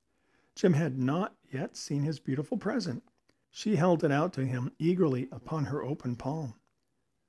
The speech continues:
The dull, precious metal seemed to flash with a reflection of her bright and ardent spirit.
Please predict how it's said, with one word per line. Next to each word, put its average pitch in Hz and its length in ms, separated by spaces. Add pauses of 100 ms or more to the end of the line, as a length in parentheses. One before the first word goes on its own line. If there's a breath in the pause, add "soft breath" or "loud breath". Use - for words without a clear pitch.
(300)
The 135 100
dull, 127 340
precious 139 580
metal 131 360
seemed 139 480
to 123 160
flash 135 760
with 131 120
a 123 60
reflection 135 640
of 123 160
her 131 100
bright 131 460
and 135 180
ardent 135 500
spirit. - 640